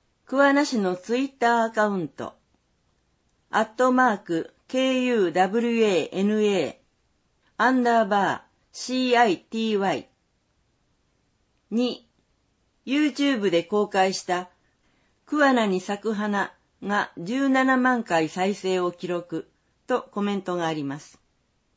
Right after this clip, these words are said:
写真終わり。この記事に関するお問い合わせは、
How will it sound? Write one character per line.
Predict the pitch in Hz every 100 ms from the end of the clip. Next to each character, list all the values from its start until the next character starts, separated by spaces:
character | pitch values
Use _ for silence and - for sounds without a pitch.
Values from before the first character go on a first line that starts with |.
| _ _ _ _ _
写 | - 202
真 | 202 233 220 -
終 | 160
わ | 175
り。 | 160 - _ _ _ _ _ _ _ _ _ -
こ | 262
の | 277 294
記 | 302 285
事 | 277
に | 208
関 | 190 214 226
す | 220 214
る | 180
お | 170
問 | 208 202
い | 190
合 | 185
わ | 180
せ | - 170
は、 | 170 170